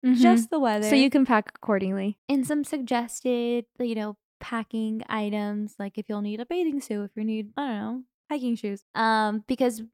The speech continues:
Speaker 2: when you do sign up to do this program, you answer, like, a ton of questions, uh, i-,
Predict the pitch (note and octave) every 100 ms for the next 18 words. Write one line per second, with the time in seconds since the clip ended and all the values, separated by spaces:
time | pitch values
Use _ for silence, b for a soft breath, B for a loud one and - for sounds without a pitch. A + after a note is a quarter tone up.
0 | _ - A3+ A3+ A3+ A3+ G3+ B3 C4 B3+
1 | A3 - - G3+ G3+ F#3 - F#3+ F#3 G3+
2 | G#3+ A3+ G#3+ - - G3 G3 F#3+ F#3+ F#3
3 | - C#3 - _ _ _ G3+ G3 - -
4 | - G#3+ G#3+ G#3+ F3 F#3 - G3 F3 -
5 | F3+ G3 A3 - G3 F#3 F3+ F3+ F#3 -